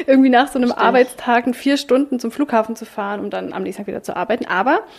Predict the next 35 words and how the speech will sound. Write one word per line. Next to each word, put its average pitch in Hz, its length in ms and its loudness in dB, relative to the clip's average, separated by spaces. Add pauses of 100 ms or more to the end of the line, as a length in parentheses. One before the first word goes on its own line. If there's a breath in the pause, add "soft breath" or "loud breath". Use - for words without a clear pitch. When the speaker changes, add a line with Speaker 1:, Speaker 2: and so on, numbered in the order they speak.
(200 loud breath)
Speaker 1:
in 254 80 0
meinem 226 140 4
Kopf 330 280 -2
dachte - 260 -6
ich 262 60 -10
so, 254 100 -6
"Komm, 302 360 4
es 269 120 -4
wird 262 160 -4
nicht 269 140 0
so 254 80 -6
schlimm, 240 360 2
ich 247 120 -8
mach 302 160 -8
mir 381 80 -4
Kopfhörer 226 560 -4
rein, 202 360 -2
ich - 180 -10 (380 loud breath)
hab, 285 200 0
äh, 214 180 -2
so 285 80 2
ein 285 60 6
Nackenkissen 220 560 0
dabei, 214 240 2
dann 262 100 0
schlafe 202 300 -2
ich - 60 -20
die 202 100 -10
vier 202 120 -6
Stunden, 208 200 -6
das 233 120 -10
wird 226 140 -2
schon - 120 -8
alles 208 260 -2
gut." 202 340 -4